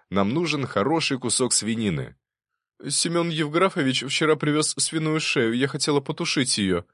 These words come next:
«Давайте шею сюда». Я плюхнул мясо на разделочную доску. Кусок был изумительный, с толстой жировой прослойкой с одного края.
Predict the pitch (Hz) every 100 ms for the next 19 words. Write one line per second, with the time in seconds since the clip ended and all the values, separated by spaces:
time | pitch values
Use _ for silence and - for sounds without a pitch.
0 | _ _ - 82 85 123 135 127 - 123
1 | 117 - 107 101 73 - _ _ _ -
2 | 139 127 87 82 82 92 - 80 80 80
3 | 90 87 - 104 107 104 - - 69 -
4 | - _ - 87 - 156 135 117 131 120
5 | 107 101 98 95 90 - 67 64 60 -
6 | - - - 156 139 117 98 98 110 117
7 | - 85 - 127 131 98 - 78 95 104
8 | - 90 73 65